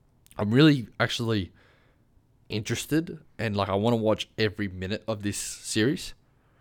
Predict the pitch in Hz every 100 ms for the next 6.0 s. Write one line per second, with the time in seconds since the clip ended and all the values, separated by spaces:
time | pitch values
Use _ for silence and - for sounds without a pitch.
0 | _ - 92 104 123 113 92 92 - 90
1 | 95 104 104 104 98 - 101 95 90 90
2 | 87 87 98 127 120 113 107 - 120 -
3 | - _ - - - - - 127 175 -
4 | 151 127 - - 110 107 82 101 101 98
5 | 95 - - - - 101 95 87 - -